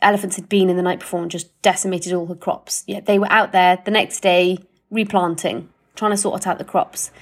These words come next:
What happened the next day? Elephants came back. Elephants came back. I think, uh,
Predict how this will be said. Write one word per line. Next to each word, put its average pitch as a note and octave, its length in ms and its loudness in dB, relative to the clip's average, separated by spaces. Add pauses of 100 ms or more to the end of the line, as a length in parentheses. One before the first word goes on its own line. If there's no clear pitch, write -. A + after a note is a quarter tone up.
(200)
What A3+ 120 0
happened A3 240 0
the A#3 60 4
next - 240 0
day? B3+ 260 4
Elephants G#3+ 380 -2
came F#3+ 220 -4
back. E3 280 -4
Elephants G3+ 360 -2
came F#3 220 -2
back. - 280 -2 (520)
I A#3 100 -4
think, E4+ 340 0 (520)
uh, G3+ 100 4